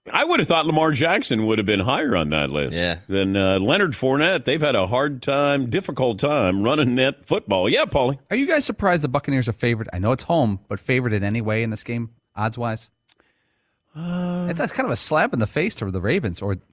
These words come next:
Speaker 3: that's what Vegas really thinks of them.
Speaker 1: Well, it'd be a slap in the face if the Buccaneers were underdogs.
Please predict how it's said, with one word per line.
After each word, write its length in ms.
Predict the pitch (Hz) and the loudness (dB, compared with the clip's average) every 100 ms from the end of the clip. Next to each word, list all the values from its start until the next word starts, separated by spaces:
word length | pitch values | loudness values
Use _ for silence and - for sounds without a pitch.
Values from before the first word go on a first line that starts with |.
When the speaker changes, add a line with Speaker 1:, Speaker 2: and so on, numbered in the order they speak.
| _ _ | _ _
Speaker 3:
that's 180 | 117 123 | -2 0
what 120 | 120 | -2
Vegas 340 | 110 131 127 131 | 0 0 0 0
really 140 | 123 | -2
thinks 280 | - - - | -2 -6 -10
of 80 | 107 | -20
them. 120 | - _ _ _ _ _ _ _ _ _ - | -20 _ _ _ _ _ _ _ _ _ -2
Speaker 1:
Well, 240 | 104 110 | 2 4
it'd 140 | 107 113 | 2 2
be 120 | 139 | 0
a 60 | |
slap 400 | 123 - 131 160 | 0 0 0 2
in 80 | 117 | 0
the 80 | 107 | 0
face 380 | 139 160 147 - | 2 2 2 0
if 120 | 107 | 0
the 120 | 117 | -2
Buccaneers 640 | 95 127 131 110 196 214 117 | 0 2 2 2 2 2 0
were 160 | 101 | 2
underdogs. 800 | 92 87 82 82 67 60 76 | 2 2 0 0 -2 -6 -16